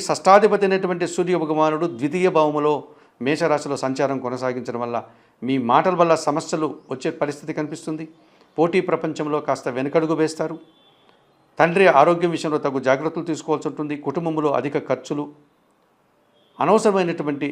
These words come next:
ఇబ్బందులు కొని తెచ్చుకున్న వారు అవుతారు. ఆరోగ్యం విషయంలో కూడా జాగ్రత్తలు తీసుకోవాల్సిన అవసరం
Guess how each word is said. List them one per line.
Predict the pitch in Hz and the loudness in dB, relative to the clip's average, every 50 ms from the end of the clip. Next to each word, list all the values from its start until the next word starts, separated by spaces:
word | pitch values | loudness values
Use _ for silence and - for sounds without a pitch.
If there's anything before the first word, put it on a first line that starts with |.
| - - 117 | -6 -8 -8
ఇబ్బందులు | 113 120 139 131 143 135 135 135 | -4 -4 -4 -4 -2 -6 -4 -6
కొని | 131 113 113 117 | -6 -8 -6 -8
తెచ్చుకున్న | 123 - - - 107 95 95 92 | -8 -8 -8 -12 -10 -8 -6 -6
వారు | 95 95 95 | -6 -6 -6
అవుతారు. | 92 - 95 90 90 - - 101 127 | -8 -8 -8 -10 -10 -4 0 2 4
ఆరోగ్యం | 160 180 170 - 170 156 143 | 4 2 0 -2 -4 -4 -4
విషయంలో | 131 - 139 123 117 113 | -6 -8 -8 -8 -8 -6
కూడా | 110 110 95 - 110 | -8 -10 -8 -4 -4
జాగ్రత్తలు | 117 117 135 131 131 - 123 117 | -4 -4 -4 -10 -10 -14 -14 -14
తీసుకోవాల్సిన | 117 101 - - 104 95 - - - - | -14 -14 -12 -12 -12 -12 -12 -12 -10 -8
అవసరం | 104 110 110 107 104 92 | -8 -8 -10 -10 -14 -14